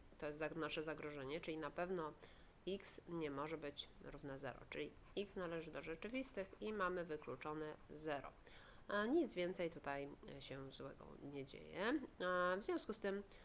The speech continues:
aby narysować, no to musimy przekształcić sobie ten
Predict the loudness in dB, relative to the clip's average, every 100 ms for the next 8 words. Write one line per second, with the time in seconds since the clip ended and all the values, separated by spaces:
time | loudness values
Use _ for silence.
0 | -16 -12 4 8 10 10 8 6 6 6
1 | 2 2 0 0 -4 0 0 0 -2 -2
2 | 0 2 2 0